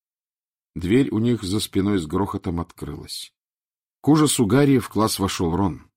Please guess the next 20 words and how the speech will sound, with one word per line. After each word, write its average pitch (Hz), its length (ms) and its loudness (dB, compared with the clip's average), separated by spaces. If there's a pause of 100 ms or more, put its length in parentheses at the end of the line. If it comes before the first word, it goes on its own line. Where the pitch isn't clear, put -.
(260)
Он 117 220 2
со 107 180 0
смехом 131 540 0
тянул 95 400 -2
за 87 220 -2
руку 87 280 -6
Лаванду. 78 720 -6 (840)
«О!» 156 340 4 (440)
сказал 87 420 -2
он, 104 160 -2
остановившись 87 680 -4
на 82 100 -6
всем 82 200 -6
ходу 85 300 -4
при 85 160 -6
виде 85 240 -2
Гарри 87 280 -2
и 85 40 -2
Гермионы. 82 640 -4 (720)
«Ой-ой!» 156 600 0